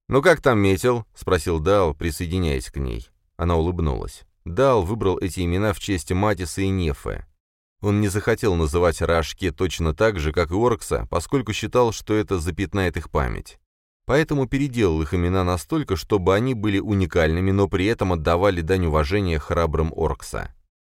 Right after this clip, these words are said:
«Он молодец», — ответила Никс. «По-моему, мы оба действуем всё слаженней.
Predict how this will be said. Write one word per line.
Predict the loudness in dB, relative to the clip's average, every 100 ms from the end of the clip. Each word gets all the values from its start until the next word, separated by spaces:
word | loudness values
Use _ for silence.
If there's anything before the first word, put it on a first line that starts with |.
| _ _ -2
«Он | 0
молодец», — | 2 0 0 -4 -4 -16 _
ответила | 0 0 2 2
Никс. | 2 -2 -6 -20 _
«По-моему, | -2 0 2 2 0
мы | 0 0 -2
оба | -4
действуем | -4 -6 -4 -2 -2
всё | -4 -4
слаженней. | 0 0 0 -6 -8